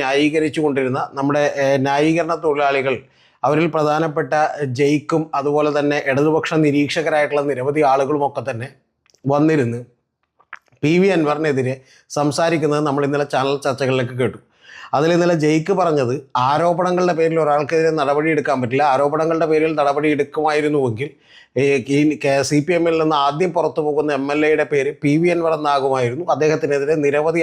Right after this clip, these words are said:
ആരോപണങ്ങൾ വന്നിട്ടുണ്ടെന്നാണ്. അങ്ങനെ, ഏ, ജയിക്കടക്കമുള്ള നിരവധി ആളുകൾ, പല ആളുകളും മാധ്യമങ്ങളും ഒക്കെ തന്നെ വലിയ വിമർശനങ്ങളാണ്,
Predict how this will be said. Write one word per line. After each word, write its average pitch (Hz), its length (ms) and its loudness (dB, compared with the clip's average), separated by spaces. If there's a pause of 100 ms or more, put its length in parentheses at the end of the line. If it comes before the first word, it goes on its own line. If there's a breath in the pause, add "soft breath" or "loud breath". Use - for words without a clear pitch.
ആരോപണങ്ങൾ 151 560 0
വന്നിട്ടുണ്ടെന്നാണ്. 131 640 -8 (460 loud breath)
അങ്ങനെ, 165 260 2 (200)
ഏ, - 20 0 (560)
ജയിക്കടക്കമുള്ള 165 720 -2 (100)
നിരവധി 156 380 0 (120)
ആളുകൾ, 131 280 -2 (160)
പല 147 140 2 (160)
ആളുകളും 147 360 -2
മാധ്യമങ്ങളും 170 640 -2
ഒക്കെ 151 200 -8
തന്നെ 156 200 -6
വലിയ 175 220 2
വിമർശനങ്ങളാണ്, 175 720 0